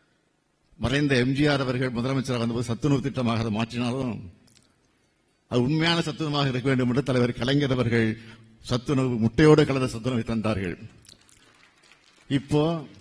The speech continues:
மதிய உணவு திட்டம் மட்டுமல்ல, மதியம் வழங்கப்படக்கூடிய திட்டம் மட்டுமல்ல, காலையிலையும் ஒரு திட்டத்தை ஏற்படுத்தி காலை உணவு திட்டம் என்ற திட்டம் வழங்கப்பட்டுக் கொண்டிருக்கிறது.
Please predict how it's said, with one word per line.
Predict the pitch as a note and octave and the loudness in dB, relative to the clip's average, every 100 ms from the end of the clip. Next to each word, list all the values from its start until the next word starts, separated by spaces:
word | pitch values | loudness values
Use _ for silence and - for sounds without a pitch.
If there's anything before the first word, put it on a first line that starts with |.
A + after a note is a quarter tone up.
| - - _ _ - | -20 -20 _ _ -6
மதிய | A#2+ B2+ D#3 | 0 4 6
உணவு | C#3+ B2+ | 6 4
திட்டம் | C3 B2+ | -2 -2
மட்டுமல்ல, | A#2+ B2+ A#2 A2+ G#2+ G2+ G2 A#2 - _ - _ - - | -4 -2 -2 0 0 -2 -4 -8 -16 _ -20 _ -20 -6
மதியம் | F#2+ C3 D3+ | -2 2 2
வழங்கப்படக்கூடிய | C#3 C3 C3 B2+ A2+ A2+ | 2 0 -2 -4 -4 -4
திட்டம் | A#2+ A2 | -4 -4
மட்டுமல்ல, | A2+ A2+ G#2+ G2+ F#2+ F#2 - | -6 -6 -4 -2 -2 -4 -6
காலையிலையும் | A2 B2 C3+ C#3 C#3+ D3 D3+ - - - _ _ _ - | -2 0 0 0 0 0 -4 -8 -20 -20 _ _ _ -6
ஒரு | C#3+ A2+ | 0 0
திட்டத்தை | G#2+ B2+ B2 B2 | 0 0 0 2
ஏற்படுத்தி | A#2 G#2+ A2+ G#2+ A2 G#2 | 2 2 0 0 0 0
காலை | E2+ A#2+ A#2+ C3+ | 0 0 2 4
உணவு | A#2+ A2+ G#2+ | 4 4 2
திட்டம் | A2 G2+ A2 | 0 -2 -2
என்ற | G#2 G2+ | 0 -2
திட்டம் | G#2 G#2+ A2 | -4 -4 -4
வழங்கப்பட்டுக் | G#2 A2 G#2+ G2 | -4 -4 -6 -8
கொண்டிருக்கிறது. | G#2 F#2+ F#2 G2+ A2+ | -8 -8 -6 -4 -4